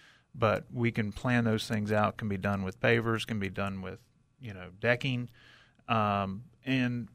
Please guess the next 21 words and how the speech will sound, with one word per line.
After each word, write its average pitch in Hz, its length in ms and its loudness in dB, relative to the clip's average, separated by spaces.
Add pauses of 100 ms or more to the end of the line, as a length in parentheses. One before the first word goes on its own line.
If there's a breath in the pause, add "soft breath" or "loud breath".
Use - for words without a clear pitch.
we 135 160 -2
try 190 360 2
not 143 280 4
to 123 100 -4
design 117 760 4 (760)
in 123 360 -2 (220)
deck 123 340 2
or 104 200 -2
porch - 480 2
projects 127 840 2 (680)
extra 127 320 2
steps - 440 0
just - 280 -6
for 90 140 -10
aesthetics, - 520 -6
'cause 110 200 -6
they 117 120 -2
make 117 300 -4
it - 120 -10
a 95 60 -12
real 101 460 -8